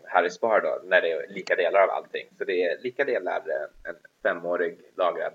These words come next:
från Angostura, eh, och, eh, Grand Marnier och, eh, citron, eh, skakat, eh, och, eh, hällt i kylt, eh, kokglas. Inget garnish. Eh, jättegott var det. Och, eh, ja,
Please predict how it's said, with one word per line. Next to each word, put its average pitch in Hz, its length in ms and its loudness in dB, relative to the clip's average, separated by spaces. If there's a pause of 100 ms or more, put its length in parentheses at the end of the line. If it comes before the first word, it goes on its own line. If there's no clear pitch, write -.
från 80 180 -12
Angostura, 98 580 -4 (460)
eh, 87 540 -2 (320)
och, - 360 -10
eh, 78 200 -2 (200)
Grand 87 180 -2
Marnier 80 400 -8
och, - 260 -14
eh, - 60 -12 (120)
citron, - 560 -16
eh, 82 80 -6 (100)
skakat, - 720 -4
eh, 85 100 0 (100)
och, - 180 -8 (220)
eh, - 220 -8
hällt - 200 -10 (300)
i - 100 -20 (680)
kylt, - 480 -20
eh, - 60 -4 (140)
kokglas. - 360 -6 (280)
Inget - 260 -14 (720)
garnish. - 420 -6 (420)
Eh, 90 260 -2
jättegott 160 440 -4
var 78 100 -4
det. 69 120 -8 (160)
Och, - 340 -8
eh, 113 140 4 (920)
ja, - 100 -2